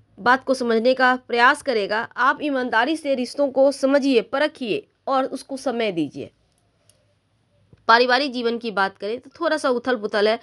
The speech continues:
क्योंकि दूसरे भाव के स्वामी शुक्र देव के चतुर्थ भाव में मंगल के साथ होने से पारिवारिक जीवन में तनाव है। यहाँ पर मांगलिक दोष भी बनाए मंगल बैठा है। तो चौथा भाव के स्वामी बृहस्पति के छठे भाव में होने से घर परिवार में छोटे मोटे टेंशन चल रहे हैं।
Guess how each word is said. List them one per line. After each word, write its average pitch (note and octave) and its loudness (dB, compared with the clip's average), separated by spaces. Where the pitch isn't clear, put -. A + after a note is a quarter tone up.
क्योंकि D4+ 0
दूसरे C#4 0
भाव B3+ 2
के C4+ 0
स्वामी C4 0
शुक्र C4+ -6
देव A#3+ 2
के B3+ -4
चतुर्थ A#3+ -4
भाव A3+ 0
में A#3+ 0
मंगल D4+ 0
के C4+ 0
साथ A3 -2
होने A3 0
से A#3 -4
पारिवारिक B3+ -2
जीवन A3 -6
में A3+ -4
तनाव G#3+ 0
है। G#3+ 0
यहाँ A3 -2
पर B3+ -4
मांगलिक B3+ 2
दोष C#4+ 2
भी D4 -2
बनाए A3+ 0
मंगल G#3+ 0
बैठा G3 0
है। B3 2
तो D4+ -6
चौथा C#4 2
भाव C#4 0
के D4 2
स्वामी C#4 -2
बृहस्पति A#3+ -4
के C#4 -4
छठे C4 2
भाव A#3 0
में A#3+ 2
होने A#3 0
से A#3 -2
घर A#3 -6
परिवार G#3+ -2
में G#3+ -4
छोटे G#3+ -6
मोटे G#3 -6
टेंशन G#3+ -2
चल E3+ -2
रहे D#3 0
हैं। D#3 -4